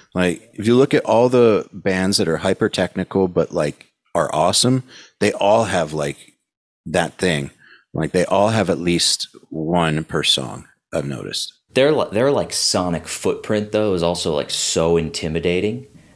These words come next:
Speaker 2: that, like, it al-, I feel like it almost wouldn't matter. Like, a band like that, to me, that stuff's equally on the, yeah, the sonics and the engineering and the kind of, like, the overall construction of that thing. Like, that's,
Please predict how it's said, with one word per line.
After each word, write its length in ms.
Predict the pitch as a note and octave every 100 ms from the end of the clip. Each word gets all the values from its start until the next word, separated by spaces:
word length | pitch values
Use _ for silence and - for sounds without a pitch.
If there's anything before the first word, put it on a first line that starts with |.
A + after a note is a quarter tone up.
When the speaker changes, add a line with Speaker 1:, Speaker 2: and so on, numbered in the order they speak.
| -
Speaker 2:
that, 140 | E2+
like, 200 | E2 E2
it 80 | E2+
al-, 140 | E2+
I 100 | F#2
feel 200 | F#2+ G#2+
like 140 | G2 F2
it 60 |
almost 340 | E2+ D#2 C#2 -
wouldn't 220 | E2 C2+
matter. 360 | D2 C#2+ C2+ -
Like, 120 | G#2
a 60 | G2+
band 360 | E2+ G2+ G#2 G2
like 180 | E2+
that, 540 | E2+ E2+ D#2+ C2+ - -
to 120 | F2+
me, 240 | F2 A#2 F2
that 200 | F#2+ -
stuff's 380 | - D#2+ - -
equally 580 | F2 A2 F#2+ D#2+ D2+
on 300 | D2+ D#2 D2+
the, 340 | C#2+ C2+ A1+ A#1 - _ -
yeah, 140 | E2
the 80 | D#2
sonics 540 | - D2+ D#2 D#2+ D#2+
and 100 | D2
the 100 | C#2+
engineering 560 | C#2+ C#2+ C#2+ C#2+ D2 C#2
and 80 | C2+
the 60 |
kind 240 | C#2 C#2 C2+
of, 140 | -
like, 120 | D2 -
the 160 | F2 E2
overall 880 | E2 D2+ D2 C#2+ C#2 C#2 B1+ - - - -
construction 640 | D#2+ - - D#2 - D#2
of 80 | C2+
that 280 | D2 C#2 -
thing. 420 | - D#2+ C2 A#1+
Like, 140 | C2+
that's, 360 | - D2+ - -